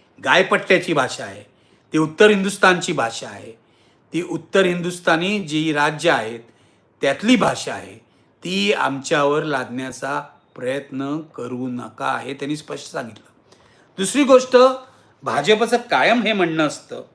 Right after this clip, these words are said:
की एक राष्ट्र, एक भाषा आणि एक धर्म. सगळ्या देशाची भाषा एक पाहिजे, ती हिंदी असणार असं भाजपचं म्हणणं आहे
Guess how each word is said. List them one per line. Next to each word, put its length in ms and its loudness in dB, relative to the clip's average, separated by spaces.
की 120 -8
एक 320 6
राष्ट्र, 480 0
एक 280 6
भाषा 440 -8
आणि 520 -2
एक 280 -6
धर्म. 300 -10
सगळ्या 340 6
देशाची 360 4
भाषा 240 4
एक 240 4
पाहिजे, 300 0
ती 100 -10
हिंदी 320 0
असणार 420 2
असं 180 -8
भाजपचं 500 0
म्हणणं 280 -10
आहे 100 -14